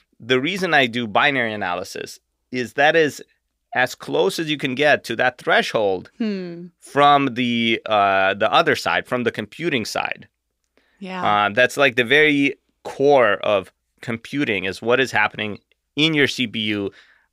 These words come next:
Speaker 1: right on that level where if you go any further, it's just a bunch of logic gates.
Speaker 2: Right,
Speaker 1: There's, there's no
Speaker 2: right.
Speaker 1: magic there to me. And then,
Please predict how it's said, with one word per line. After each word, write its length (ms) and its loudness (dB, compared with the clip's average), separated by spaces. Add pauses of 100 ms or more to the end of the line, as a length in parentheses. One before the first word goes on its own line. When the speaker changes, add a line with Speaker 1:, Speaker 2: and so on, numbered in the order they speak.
(120)
Speaker 1:
right 400 2
on 160 4
that 220 2
level 300 4
where 140 6
if 120 -2
you 80 -8
go 220 6
any 260 4
further, 580 0 (480)
it's 160 -10
just 240 -6
a 40 -6
bunch 280 -4
of 320 -8
logic 320 -8
gates. 360 -20 (200)
Speaker 2:
Right, 140 -12
Speaker 1:
There's, 200 -4
there's 220 -6
no 60 -6
Speaker 2:
right. 80 -6
Speaker 1:
magic 380 -8
there 300 -10 (680)
to 120 -8
me. 360 -6 (720)
And 160 0
then, 300 2